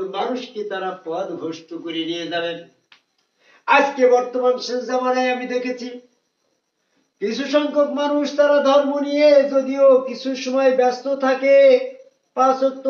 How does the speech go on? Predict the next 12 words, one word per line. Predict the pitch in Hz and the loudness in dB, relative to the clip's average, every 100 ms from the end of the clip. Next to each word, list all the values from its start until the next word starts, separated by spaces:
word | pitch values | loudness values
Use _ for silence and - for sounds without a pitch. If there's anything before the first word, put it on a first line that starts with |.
| 254 247 | 2 2
নামাজ | 247 247 233 202 | 2 2 0 -4
নিয়ে | 214 220 220 220 196 - - - _ _ _ 170 | -6 0 4 6 4 0 -10 -20 _ _ _ -4
এরকম | 196 202 196 190 180 | -2 -2 -6 -8 -8
ভাবে | 180 190 202 190 165 | -6 2 2 2 0
তাবলিগে | 170 165 175 180 175 170 151 | -4 -4 -8 -10 -6 -6 -4
গিয়ে | 165 165 170 - - _ _ _ _ | -2 0 -2 -8 -16 _ _ _ _
কেউ | 151 147 156 | -10 -8 -6
বা | 143 | -6
জামাত | 156 151 147 156 | -6 -6 -6 -10
ইসলাম | 156 165 160 147 | -14 -12 -12 -10
করছে, | 165 165 160 160 - _ _ _ - | -12 -12 -12 -12 -12 _ _ _ -12
কেউ | 175 | -6